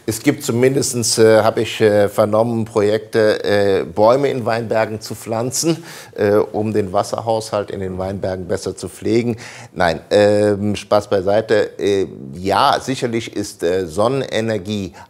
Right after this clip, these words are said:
auch ein Thema, mit dem wir uns beschäftigen. Allerdings muss man hier, äh, sagen, bei den Größenordnungen, wir sind, äh, doch ein sehr energieintensives Unternehmen.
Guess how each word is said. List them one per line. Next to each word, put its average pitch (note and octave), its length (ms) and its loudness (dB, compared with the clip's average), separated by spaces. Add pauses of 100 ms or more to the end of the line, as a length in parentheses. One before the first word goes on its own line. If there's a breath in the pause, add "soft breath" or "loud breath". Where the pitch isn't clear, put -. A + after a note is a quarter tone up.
(160)
auch G2+ 320 4
ein C#3 200 -4
Thema, B2 320 -4
mit A#2 240 -8
dem A2+ 200 -4
wir A2 140 -2
uns A2 220 -8
beschäftigen. A2+ 1040 -6
Allerdings G#2 680 -2
muss G#2 180 -8
man G2+ 200 -6
hier, G2+ 420 2 (400 loud breath)
äh, G2 140 4
sagen, G2+ 400 2
bei F2+ 160 2
den F#2 160 -6
Größenordnungen, G2 960 -4
wir F2+ 100 -2
sind, G2 380 -6
äh, D#2 180 -6
doch G2 240 -2
ein F2+ 300 -4
sehr F#2 260 -4
energieintensives G2 1200 -8
Unternehmen. F#2 640 -6